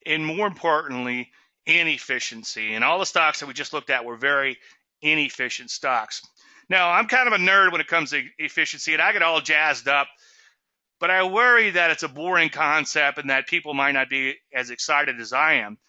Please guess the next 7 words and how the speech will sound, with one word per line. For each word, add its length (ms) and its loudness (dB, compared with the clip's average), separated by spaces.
But 220 0
if 240 -4
you 200 -2
really 500 -2
study 600 2
inefficient 640 -2
markets, 1000 -2